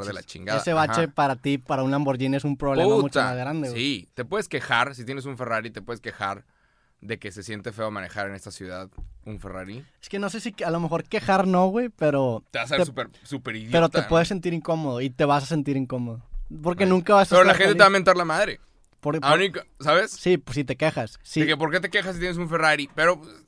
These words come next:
Speaker 1: a la verga.
Speaker 2: Ajá, pues, pu-, es que puedes tener ese problema, pero el, el chiste es cuando lo haces público.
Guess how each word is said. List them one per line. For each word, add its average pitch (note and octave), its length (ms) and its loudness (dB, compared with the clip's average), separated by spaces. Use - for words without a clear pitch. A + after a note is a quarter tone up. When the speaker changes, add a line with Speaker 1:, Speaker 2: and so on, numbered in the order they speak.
Speaker 1:
a - 60 -10
la - 140 -12
verga. - 280 -14
Speaker 2:
Ajá, E3 340 2
pues, D#3 240 -4
pu-, E3+ 200 0
es E3 120 2
que G3+ 120 -2
puedes G3 260 2
tener F3+ 200 0
ese F3+ 120 -2
problema, E3+ 540 2
pero D#3+ 240 0
el, C#3+ 160 -2
el C3 160 -4
chiste C#3+ 260 -8
es - 60 -8
cuando D#3 260 0
lo C3+ 140 0
haces C3 200 -4
público. D3+ 560 -4